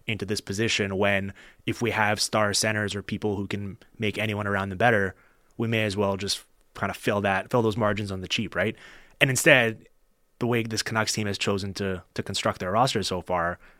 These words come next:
has been investing significant dollars into that exact position, which is just mind-blowing when you consider what everyone else around the league is basically doing.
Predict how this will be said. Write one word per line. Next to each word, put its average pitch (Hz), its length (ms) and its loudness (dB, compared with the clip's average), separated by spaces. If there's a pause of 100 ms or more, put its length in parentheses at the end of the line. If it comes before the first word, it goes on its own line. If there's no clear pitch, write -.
(180)
has 120 140 6
been 110 140 -2
investing 104 720 0
significant 107 720 2
dollars 85 580 -4 (760)
into 107 200 -2
that 101 180 4
exact 98 300 -2
position, 98 300 -4
which 92 120 -6
is 98 80 -6
just - 400 -4 (520)
mind-blowing 104 560 2
when 98 80 -6
you 95 60 -6
consider 98 320 -2
what 95 240 0
everyone 104 300 0
else 92 160 -4
around 90 160 -6
the 90 60 -8
league 82 140 -8
is 82 60 -12
basically 80 320 -10
doing. 82 160 -16